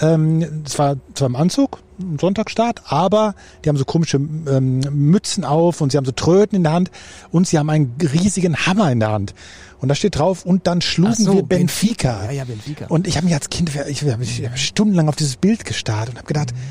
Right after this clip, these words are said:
Speaker 1: „Wer sind diese Menschen und wie, wie, warum haben die einen riesigen Hammer und wo, wie kommen die da dran?“ und so. Und, äh, durch Zufall haben wir das dann im Laufe der Recherche an dem Buch rausgefunden, woher die Leute kamen halt und so.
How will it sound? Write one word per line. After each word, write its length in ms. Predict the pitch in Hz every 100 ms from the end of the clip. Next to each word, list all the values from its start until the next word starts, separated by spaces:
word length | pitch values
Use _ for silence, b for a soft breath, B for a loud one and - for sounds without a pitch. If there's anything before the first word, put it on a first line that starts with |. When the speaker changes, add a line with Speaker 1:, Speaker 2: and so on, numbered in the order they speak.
| 151
Speaker 1:
„Wer 120 | - 123
sind 180 | 190
diese 160 | 165 131
Menschen 480 | 127 165 226 - 165
und 160 | 139
wie, 100 | 160
wie, 240 | 151 156 156 - B B -
warum 200 | 151 139
haben 80 | 151
die 80 | 156
einen 80 |
riesigen 400 | 139 165 165 117
Hammer 300 | 147 185 233
und 180 | 196 151
wo, 100 | 160
wie 80 | 139
kommen 380 | - - 202 220
die 80 | 185
da 100 | 143
dran?“ 280 | 135 165
und 120 | 220 196
so. 220 | 220 226 B B B B B -
Und, 260 | 156 156
äh, 120 | 151 147
durch 160 | 139
Zufall 420 | - 247 277 202
haben 120 | 170 165
wir 40 |
das 120 | 165
dann 160 | - 170
im 100 | 143
Laufe 260 | 147 165
der 120 | 170 143
Recherche 360 | 135 160 -
an 60 | 156
dem 160 | 117
Buch 300 | 113 196 226 - B B B B -
rausgefunden, 640 | 160 196 180 - 175 151
woher 160 | 127 147
die 60 |
Leute 260 | 139 143 -
kamen 340 | - 139 175
halt 140 | 190 190
und 100 | 175
so. 200 | 233